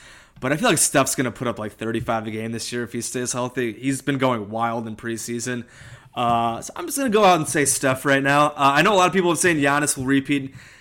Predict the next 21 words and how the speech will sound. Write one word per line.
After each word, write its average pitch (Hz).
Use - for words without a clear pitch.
and 233
I, -
I 233
guess 240
for, 220
like, 214
my 165
Eastern 160
Conference 170
champion, 170
like, 139
the 117
Sixers 240
are 147
super 147
interesting. 160
I 151
know 220
that 190
the 147
Bucks -